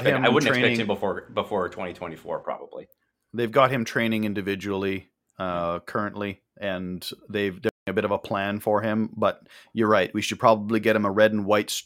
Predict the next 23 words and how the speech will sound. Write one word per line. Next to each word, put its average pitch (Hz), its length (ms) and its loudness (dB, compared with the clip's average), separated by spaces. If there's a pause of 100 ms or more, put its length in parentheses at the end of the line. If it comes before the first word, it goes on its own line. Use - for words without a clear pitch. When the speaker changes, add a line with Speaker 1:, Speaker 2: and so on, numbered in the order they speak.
(120)
Speaker 2:
uh, 92 200 0
striped 101 460 0
toque 113 300 -2
and 101 420 -4
make 104 200 -2
a 95 60 -4
book 98 220 0
called 95 220 2
Where 98 200 2
Is 95 260 0 (160)
Agu? 90 200 -4 (420)
Speaker 1:
<laughs> - 0 -
Speaker 2:
Uh, 113 640 4 (540)
<clears throat> - 160 -2
okay, 190 320 8
let's 160 300 6
get 185 160 2
into 165 520 0
some 135 200 -2
three 160 280 2
up, 151 140 4
three 131 200 -2
down. 160 500 2